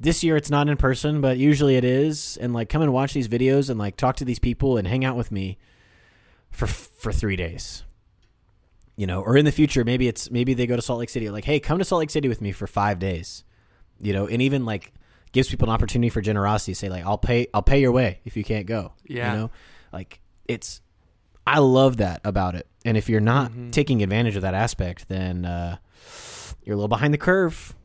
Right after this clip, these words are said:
Speaker 1: You know, it's like, man, there are people out there who don't know God, who don't know how to pray, who don't understand that Christians actually love each other and abide by the things that are in the Bible.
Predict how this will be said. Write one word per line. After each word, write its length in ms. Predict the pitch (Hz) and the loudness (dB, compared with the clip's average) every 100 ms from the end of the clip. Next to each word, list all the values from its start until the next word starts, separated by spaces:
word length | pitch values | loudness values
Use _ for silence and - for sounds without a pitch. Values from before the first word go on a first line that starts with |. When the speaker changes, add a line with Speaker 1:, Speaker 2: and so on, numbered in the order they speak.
| _ _ - | _ _ -2
Speaker 1:
You 120 | 113 | 2
know, 200 | 117 147 | 2 2
it's 220 | 131 - | 0 -2
like, 260 | 117 101 - | -4 -8 -8
man, 240 | 123 190 143 | -2 0 0
there 80 | |
are 60 | 120 | 2
people 260 | 160 - 147 | 2 2 0
out 100 | 151 | 0
there 120 | 147 | 0
who 80 | 131 | 2
don't 160 | 147 | 2
know 120 | 151 | 0
God, 320 | 143 147 175 123 | 0 0 2 0
who 80 | |
don't 140 | 113 147 | 0 0
know 60 | |
how 80 | 147 | 0
to 60 | 147 | 0
pray, 500 | - 143 165 113 92 - - | 0 2 2 0 -4 -14 -2
who 80 | 139 | 2
don't 120 | 143 165 | 4 4
understand 300 | 156 151 156 | 4 2 0
that 80 | 143 | 0
Christians 320 | 151 143 143 | 0 -2 -2
actually 260 | 147 - 131 | -2 0 0
love 160 | 139 | 2
each 160 | 147 - | 2 0
other 320 | 117 107 98 - | 0 0 -2 -2
and 460 | 113 107 98 - - _ - _ _ - | -2 -2 -4 -10 -20 _ -20 _ _ -4
abide 460 | 120 113 117 131 123 | 2 4 4 4 4
by 140 | 123 | 4
the 120 | 117 | 4
things 360 | 117 123 120 - | 2 0 0 -2
that 180 | 110 107 | -2 0
are 80 | |
in 240 | 101 120 117 | 0 2 2
the 60 | 101 | 2
Bible. 440 | 110 131 92 | 2 2 -2